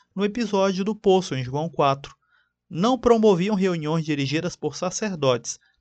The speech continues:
que promoviam ofertas de sacrifício. Inclusive, quando Paulo usa a palavra culto, ele não a faz no sentido de reunião litúrgica dentro de um templo por algumas horas,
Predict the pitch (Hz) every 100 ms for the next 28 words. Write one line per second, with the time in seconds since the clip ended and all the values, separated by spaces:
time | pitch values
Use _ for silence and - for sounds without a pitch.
0 | _ - 135 131 131 123 131 123 - 139
1 | 151 147 139 131 135 135 127 - - -
2 | - _ _ - 240 285 214 202 226 214
3 | 175 151 143 139 143 143 254 202 165 156
4 | 135 156 196 175 185 208 - 165 165 170
5 | 247 247 156 170 170 156 160 143 160 156
6 | 147 139 139 139 131 131 156 156 156 165
7 | 180 202 147 143 160 160 185 214 - 220
8 | 208 - 151 131 127 135 131 139 117 -